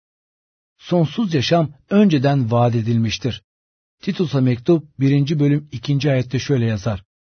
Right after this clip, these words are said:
"Elçiliğim, yalan söylemeyen Tanrı'nın zamanın başlangıcından önce vaat ettiği sonsuz yaşam umuduna dayanmaktadır."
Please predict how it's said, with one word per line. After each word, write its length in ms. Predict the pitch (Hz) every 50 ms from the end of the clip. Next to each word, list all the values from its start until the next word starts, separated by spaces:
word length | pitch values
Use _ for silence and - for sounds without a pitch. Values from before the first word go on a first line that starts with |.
| _ _ _ _ _ _ -
"Elçiliğim, 640 | 131 131 131 131 - 147 139 139 147 170 185 190 156 - _ _ _
yalan 300 | - 139 135 139 143 151
söylemeyen 600 | 143 147 - 151 151 165 190 196 185 156 143 139 127
Tanrı'nın 600 | - 127 135 131 131 131 127 135 160 180 160 - _ _ _ _ -
zamanın 560 | 127 143 143 143 143 143 151 185 196 180 139
başlangıcından 800 | 139 127 113 - - 143 135 120 127 123 107 131 131 131 156 170
önce 460 | 156 131 117 113 - 147 160 - - - _ _ _ -
vaat 340 | 107 127 139 156 175 185 180
ettiği 560 | 160 135 - - - 147 165 180 170 - _ _ _ _
sonsuz 600 | _ - - 151 147 135 - - 202 214 175 127
yaşam 340 | 131 127 110 - 151 139 139 -
umuduna 500 | 135 127 127 123 117 117 127 127 123 113
dayanmaktadır." 760 | 120 117 117 113 113 113 113 101 - - 120 98 107 101 -